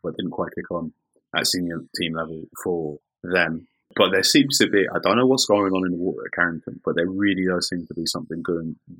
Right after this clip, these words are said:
well with the, with the forward class.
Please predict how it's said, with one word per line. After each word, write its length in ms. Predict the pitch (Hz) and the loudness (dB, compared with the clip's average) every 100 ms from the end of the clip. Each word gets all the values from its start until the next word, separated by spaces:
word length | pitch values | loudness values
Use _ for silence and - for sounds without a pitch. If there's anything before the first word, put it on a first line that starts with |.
| _ - | _ -8
well 440 | 95 98 85 - - _ _ _ _ _ | 4 4 4 0 -10 _ _ _ _ _
with 340 | 92 - 98 - | -12 -4 -4 -2
the, 140 | 92 | -2
with 140 | 92 85 | -2 -4
the 120 | 90 | -2
forward 280 | 92 85 - | -2 -2 -4
class. 380 | 90 80 - | -6 -6 -8